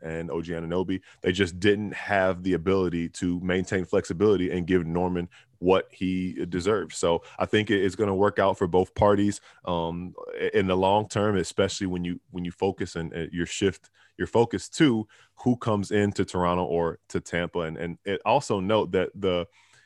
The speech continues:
Trailblazers are currently on an Eastern Conference trip. They were in Florida when the deal happened. So Gary Trent Junior and Rodney Hood were in Tampa within hours of the deal being made official. But gotta start with Gary Trent Junior. You mentioned the fact that he's twenty-two. He just turned twenty-two, and this is crazy. He is the youngest guy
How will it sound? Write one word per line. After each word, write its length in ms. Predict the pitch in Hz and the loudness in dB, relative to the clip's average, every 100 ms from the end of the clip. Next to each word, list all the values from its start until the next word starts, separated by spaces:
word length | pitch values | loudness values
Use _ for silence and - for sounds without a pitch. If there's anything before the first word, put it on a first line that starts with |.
| _ _ _ - | _ _ _ -8
Trailblazers 460 | - 143 127 107 101 | 0 4 4 2 2
are 120 | 92 | 0
currently 440 | - 120 104 98 | 0 -4 -2 -4
on 160 | 92 95 | -4 -4
an 60 | 82 | -4
Eastern 300 | 95 92 87 | -4 -6 -4
Conference 320 | 90 82 - | -4 -4 -8
trip. 240 | - 101 85 | -2 -2 0
They 220 | 87 82 | 0 0
were 300 | 82 90 - | -2 -4 -2
in 180 | 104 104 | -2 -2
Florida 340 | - 101 92 | 2 4 4
when 100 | 90 | 2
the 60 | 85 | 2
deal 140 | 92 | 2
happened. 320 | 87 101 92 | 4 2 0
So 180 | - 95 | -2 0
Gary 320 | 80 92 95 | 0 2 2
Trent 260 | 90 104 78 | 0 -2 -4
Junior 360 | 87 98 90 87 | -2 0 2 0
and 400 | 90 90 87 82 | 0 0 0 -2
Rodney 360 | 87 92 90 | 0 2 0
Hood 220 | 82 98 80 | 2 2 2
were 400 | 87 85 85 - | 0 2 2 0
in 220 | 104 107 | 0 0
Tampa 480 | - 104 95 90 85 - - - | 0 0 0 0 -4 -6 -20 -4
within 360 | 101 104 110 98 | 0 2 2 2
hours 460 | 110 113 101 98 - | 4 6 6 4 2
of 200 | 95 90 | -2 0
the 80 | 92 | 0
deal 320 | 95 98 92 | 4 4 4
being 280 | 95 92 90 | 4 4 4
made 240 | 92 85 | 4 4
official. 440 | 82 - 110 95 | 2 2 2 2
But 260 | 85 87 82 - - - - | 2 2 0 -6 -20 -12 2
gotta 160 | 170 | 2
start 180 | 190 175 | 4 4
with 120 | 139 | 4
Gary 180 | 123 117 | 2 0
Trent 220 | - 104 | 0 -4
Junior. 240 | 98 95 85 | -2 -2 0
You 80 | 87 | 2
mentioned 300 | 113 - 110 | 2 2 0
the 40 | |
fact 240 | 110 104 | 2 2
that 60 | - | 0
he's 100 | 87 | -6
twenty-two. 420 | - 104 92 101 | -2 -2 0 0
He 100 | 90 | 0
just 340 | 80 117 117 - | 2 2 2 -2
turned 240 | 113 107 | -4 -4
twenty-two, 340 | 92 82 87 | -6 -4 -2
and 80 | 85 | -2
this 140 | - - | -2 -4
is 80 | |
crazy. 280 | - 104 85 | 0 2 2
He 200 | 82 110 | -2 -2
is 100 | 92 | -2
the 140 | 87 85 | 0 -2
youngest 640 | 85 104 117 127 - 185 | 2 0 2 -2 -4 -6
guy 360 | 107 95 85 | 0 2 2